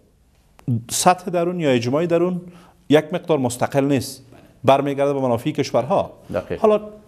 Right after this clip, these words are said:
Speaker 1: فکر می‌کنین که اگر این کشورها نتوانن یک زبان آشتی پذیر بین خود خلق کنن، ما هم قصه مرغ و تخم مرغ ادامه بدیم در
Speaker 2: خب،
Speaker 1: افغانستان؟
Speaker 2: ببینین، اگر شما در،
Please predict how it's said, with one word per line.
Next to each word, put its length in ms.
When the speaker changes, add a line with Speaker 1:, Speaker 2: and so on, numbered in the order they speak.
Speaker 1:
فکر 260
می‌کنین 280
که 480
اگر 380
این 220
کشورها 520
نتوانن 500
یک 160
زبان 300
آشتی 320
پذیر 440
بین 220
خود 320
خلق 420
کنن، 380
ما 220
هم 200
قصه 360
مرغ 200
و 40
تخم 240
مرغ 360
ادامه 320
بدیم 160
در 60
Speaker 2:
خب، 60
Speaker 1:
افغانستان؟ 320
Speaker 2:
ببینین، 400
اگر 220
شما 420
در، 240